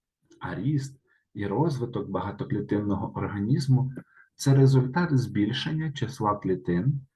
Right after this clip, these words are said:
та їхньої спеціалізації на функціях. Тому клітина є одиницею життєдіяльності організму.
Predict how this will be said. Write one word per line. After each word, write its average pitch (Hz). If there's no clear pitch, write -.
та 104
їхньої 107
спеціалізації 92
на 95
функціях. 80
Тому 113
клітина 104
є 135
одиницею 123
життєдіяльності 95
організму. 87